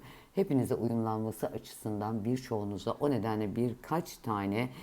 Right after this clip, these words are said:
versiyonunu söylüyorum arkadaşlar bu durumun. Evet, ne hissediyor ya? Devam ediyoruz. Sabır, bakın. Diyor ki, "Yeni vizyona bakacağım. Sen de biraz sabret. Bazı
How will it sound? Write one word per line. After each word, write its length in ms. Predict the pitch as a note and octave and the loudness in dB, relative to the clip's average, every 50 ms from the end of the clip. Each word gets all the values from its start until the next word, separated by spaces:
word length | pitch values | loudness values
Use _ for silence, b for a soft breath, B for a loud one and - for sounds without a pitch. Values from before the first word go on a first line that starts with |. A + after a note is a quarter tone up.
| B B B B | B B B B
versiyonunu 720 | A#2+ B2 A#2 A2+ G#2+ - - - A#2+ A2 G#2+ G#2 A2 B2 | 2 4 4 4 2 0 -2 -2 0 0 0 0 0 -2
söylüyorum 540 | B2+ - - G#2 G#2 G2 A2 G#2 G#2 G#2 G#2+ | -2 0 0 0 2 2 2 2 2 2 2
arkadaşlar 680 | G#2+ G#2+ G#2 - - F#2+ G2+ F#2+ F#2 - - A#2 A#2 B2 A#2 - - | 2 2 0 0 -2 -2 -2 -2 -4 -4 -2 0 0 0 -2 -4 -2
bu 140 | A#2+ B2 - | -2 -2 0
durumun. 380 | A2 G2+ F#2+ G2+ F#2+ F2+ F2+ F2+ B B B B B B B - | 0 -2 -2 0 0 -2 -2 -4 B B B B B B B 4
Evet, 280 | C3 B2 A2+ - - | 6 6 6 6 4
ne 160 | D#3 D#3+ E3 | 2 4 4
hissediyor 540 | D3+ B2+ C3+ - - G#2 F#2+ F#2 G#2 G2 G2+ | 4 2 0 -2 -2 -2 0 2 2 2 4
ya? 240 | G2+ G#2 A2+ C3+ C3 | 6 6 6 6 6
Devam 420 | A2 G#2+ G#2 A2 A2+ A#2+ C3 A#2 | 6 6 8 8 8 8 6 6
ediyoruz. 420 | G#2+ G2+ G#2 G2+ G2+ G#2 B2+ C3 - | 4 4 2 2 2 2 0 -2 -2
Sabır, 400 | - B2 C3 C3 B2+ A2+ F2+ A2+ | -2 0 2 4 4 2 2 2
bakın. 280 | B2 B2 - G2+ F#2 - B B B B B B - | -2 -2 -2 -4 -4 -6 B B B B B B 0
Diyor 180 | - - E3 - | 4 4 4 6
ki, 220 | - B2 A#2 A#2+ - - B B B B - | 6 4 4 4 4 0 B B B B 2
"Yeni 220 | D#3 D#3+ E3 D#3+ | 4 4 6 6
vizyona 440 | D3 C3 G2+ G2+ G#2+ G2 G2+ G2 G2 | 4 2 2 0 0 0 0 0 0
bakacağım. 340 | G2+ G2 - G#2 A2 G#2+ G#2+ | -2 -2 -2 -2 0 0 0
Sen 280 | - - C#3 C3 B2 | -2 0 2 2 4
de 100 | A#2 A2+ | 4 4
biraz 200 | A2+ A2+ A2+ G#2+ | 4 4 4 2
sabret. 500 | - - - C3 A2+ F#2+ G#2 G2 - - | 0 -2 0 2 2 2 2 0 0 2
Bazı 260 | B2+ B2 A#2+ G#2+ G#2 | 2 4 4 4 2